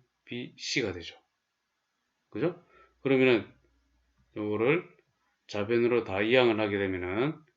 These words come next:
에이제곱 더하기 비제곱 더하기 씨제곱, 자, 마이너스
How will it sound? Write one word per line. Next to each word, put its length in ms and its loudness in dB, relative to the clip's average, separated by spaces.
에이제곱 720 0
더하기 560 -4
비제곱 480 -2
더하기 200 -4
씨제곱, 840 0
자, 280 -4
마이너스 580 -2